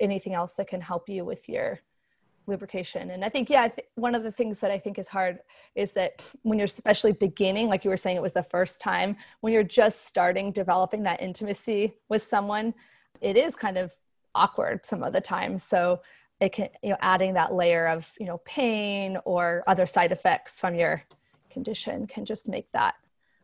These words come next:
more, more awkward. But is there anything else you wanted to share in terms of, you know, how you, it sounds like you guys both had chronic illnesses. Did you ever have to, like, work on your communication around,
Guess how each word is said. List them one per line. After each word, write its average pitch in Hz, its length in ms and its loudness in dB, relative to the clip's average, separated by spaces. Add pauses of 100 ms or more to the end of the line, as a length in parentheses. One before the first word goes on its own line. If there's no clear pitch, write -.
(160)
more, 185 480 -6 (240)
more 190 320 -4
awkward. - 500 -8 (160)
But 220 160 -2
is 214 120 2
there 233 120 2
anything 240 240 -2
else 202 240 -2
you 254 60 0
wanted 214 160 -2
to 202 80 -6
share 185 420 0
in 202 140 -4
terms 190 320 -10
of, 190 120 -6 (520)
you 214 120 2
know, 190 120 0
how 196 540 0 (680)
you, 214 220 -2
it 196 100 -4
sounds 208 220 0 (180)
like 190 200 -2
you 208 60 -6
guys 180 200 0
both 269 320 4
had 208 640 2 (220)
chronic 202 460 0
illnesses. 180 800 -2 (380)
Did 214 220 2
you 233 80 4
ever 233 160 6
have 214 240 2
to, - 80 -2
like, 190 300 2
work 196 200 2
on 202 80 0
your 185 120 -2
communication 190 760 -4
around, 175 540 -2